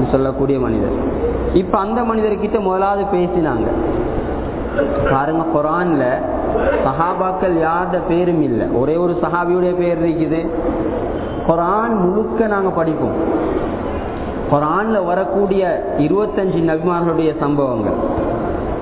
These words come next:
எல்லா சம்பவத்தை பார்த்தாலும் ஈமான்ட உழைப்போட சம்பந்தப்பட்டிருக்கு, ஈமானுடைய உழைப்போட சம்பந்தப்பட்டிருக்கு.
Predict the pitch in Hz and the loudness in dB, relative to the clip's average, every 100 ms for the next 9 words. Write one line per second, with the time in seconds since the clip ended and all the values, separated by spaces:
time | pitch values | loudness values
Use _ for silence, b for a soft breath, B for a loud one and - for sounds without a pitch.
0 | - 143 208 262 269 262 233 - 185 208 | 0 2 2 2 2 2 0 0 2 2
1 | 208 196 175 170 165 165 156 147 175 233 | 2 0 0 0 0 0 0 0 0 0
2 | - - - - 175 208 214 214 226 226 | -2 -2 0 2 2 2 2 2 2 2
3 | 208 175 185 202 180 208 214 220 170 185 | 2 2 2 0 0 0 0 0 0 2
4 | 185 175 160 151 123 - - - - - | 2 0 0 0 0 -2 -2 -2 -2 -2
5 | - - - - - - - - - 151 | -2 0 0 0 -4 -4 -6 -6 0 2
6 | 180 208 233 240 220 190 190 214 190 220 | 4 2 2 2 2 2 2 0 0 0
7 | 220 - 190 190 180 170 151 127 104 | 0 0 0 2 0 0 0 0 -2